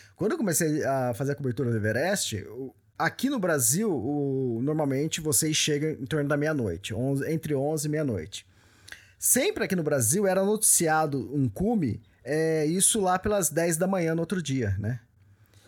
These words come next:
E quando eu comecei a fazer a cobertura, eu falei, "Cara,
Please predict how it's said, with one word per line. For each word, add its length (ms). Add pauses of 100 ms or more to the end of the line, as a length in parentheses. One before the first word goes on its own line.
E 60
quando 180
eu 60
comecei 500
a 40
fazer 360
a 40
cobertura, 280
eu 40
falei, 140
"Cara, 500